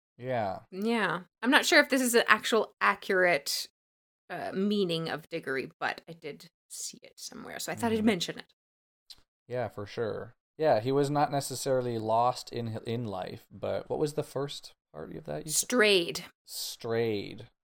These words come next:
Speaker 1: Huh.
Speaker 2: Mm-hmm.
Speaker 1: Yeah, yeah.
Speaker 2: I suppose you could kinda say he strayed off of the safe grounds of Hogwarts by touching the Triwizard Cup,
Speaker 1: Mm.
Speaker 2: the Goblet of Fire, and it caused him to be lost <laughs> too early. <laughs>
Speaker 1: Yeah.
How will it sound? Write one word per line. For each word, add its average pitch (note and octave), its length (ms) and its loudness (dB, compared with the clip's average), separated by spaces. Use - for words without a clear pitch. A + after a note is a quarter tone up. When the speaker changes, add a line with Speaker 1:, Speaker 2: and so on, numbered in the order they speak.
Speaker 1:
Huh. A3+ 140 -8
Speaker 2:
Mm-hmm. A#3 320 2
Speaker 1:
Yeah, D#3 280 -8
yeah. G#2+ 180 -12
Speaker 2:
I A#3+ 60 0
suppose C4+ 400 4
you C#4+ 80 2
could A3 140 0
kinda A#3+ 260 8
say A#3+ 220 6
he G#3+ 100 0
strayed G#3 680 6
off A3+ 260 8
of A3 260 2
the G3 180 8
safe - 580 2
grounds G3 320 6
of F#3+ 140 -4
Hogwarts G3+ 540 4
by E3 500 0
touching F#3+ 360 -4
the D#3+ 320 0
Triwizard G3 520 0
Cup, - 320 -2
Speaker 1:
Mm. D3+ 120 -20
Speaker 2:
the D3+ 300 0
Goblet F3+ 260 0
of D#3 60 -6
Fire, F3 380 6
and D#3 560 -2
it - 180 0
caused F#3 380 6
him G#3 160 2
to G3+ 80 0
be F#3+ 120 6
lost A3 440 8
<laughs> - 60 6
too A#3+ 140 10
early. - 460 12
<laughs> - 80 12
Speaker 1:
Yeah. C#4 1040 12